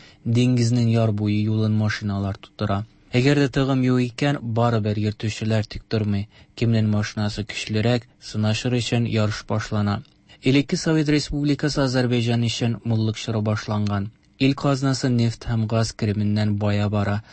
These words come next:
Хәтта бу баю рәсмиләрнең йөзендә дә чагылган. Алар үзләрен бик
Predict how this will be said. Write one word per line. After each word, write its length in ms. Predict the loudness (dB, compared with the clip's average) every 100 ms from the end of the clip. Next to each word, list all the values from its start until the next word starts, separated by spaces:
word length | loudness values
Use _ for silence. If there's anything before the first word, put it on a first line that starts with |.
| -20
Хәтта 440 | -4 -4 -2 -2 0
бу 160 | 0
баю 420 | 0 2 2 2
рәсмиләрнең 720 | 2 0 0 0 2 2 2 2
йөзендә 340 | 2 0 0 0
дә 140 | 0
чагылган. 560 | -2 -2 0 0 -2 -4 -6
Алар 380 | 0 2 4 4
үзләрен 420 | 2 4 2 2 0
бик 200 | -2